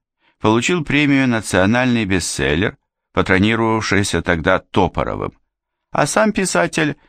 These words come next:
расхваленный уже и Хакамадой, уже и Немцовым,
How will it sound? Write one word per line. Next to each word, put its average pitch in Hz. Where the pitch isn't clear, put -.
расхваленный 95
уже 85
и -
Хакамадой, -
уже 90
и 80
Немцовым, 82